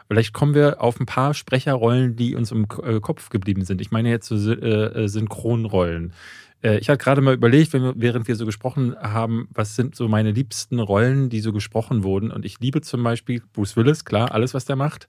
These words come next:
Ähm, ich find Forrest Gump total, total super, weil das Original, da ist, ist, ist, ähm, wird für, für mich in der deutschen Synchro übertroffen, finde ich.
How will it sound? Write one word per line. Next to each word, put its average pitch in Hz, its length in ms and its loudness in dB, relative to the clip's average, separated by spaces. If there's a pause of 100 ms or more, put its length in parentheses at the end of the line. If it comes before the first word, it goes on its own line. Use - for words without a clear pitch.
(680)
Ähm, 107 380 6
ich - 140 -10
find 123 240 2
Forrest - 360 0
Gump 113 340 0
total, 135 680 0
total 131 680 -2
super, 151 640 -2 (100)
weil 107 380 2
das - 160 -16
Original, 104 640 2
da 123 140 -4
ist, - 300 -8
ist, 113 280 -6
ist, - 520 -12
ähm, 110 440 0 (420)
wird 123 220 2
für, 117 340 0
für - 140 -4
mich 127 400 2
in 113 160 0
der 107 260 2
deutschen 117 380 0
Synchro 120 680 -2 (460)
übertroffen, 113 560 -2 (140)
finde 92 300 0
ich. - 220 -18